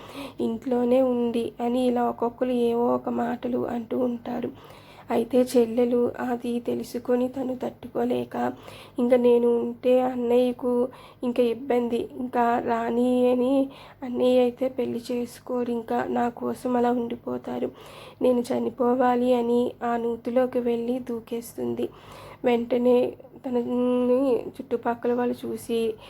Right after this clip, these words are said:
తీస్-, లే-, తీస్తారు, కానీ అప్పటికే తను చనిపోతుంది. అయితే రాజు తన తె-, చెల్లెలు చనిపోవడం చూసి ఎంతో బాధపడి అందరినీ తిడతారు. "మోగదాయి అని మీకు తెలుసు కదా, మరి ఇంకా తన్ని ఎందుకు అలా నోటికొచ్చిన మాటలు అన్నారు?"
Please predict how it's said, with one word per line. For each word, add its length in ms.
తీస్-, 380
లే-, 180
తీస్తారు, 580
కానీ 540
అప్పటికే 440
తను 300
చనిపోతుంది. 720
అయితే 320
రాజు 440
తన 240
తె-, 280
చెల్లెలు 440
చనిపోవడం 560
చూసి 240
ఎంతో 440
బాధపడి 560
అందరినీ 440
తిడతారు. 580
"మోగదాయి 500
అని 140
మీకు 240
తెలుసు 380
కదా, 400
మరి 140
ఇంకా 240
తన్ని 400
ఎందుకు 320
అలా 100
నోటికొచ్చిన 680
మాటలు 440
అన్నారు?" 480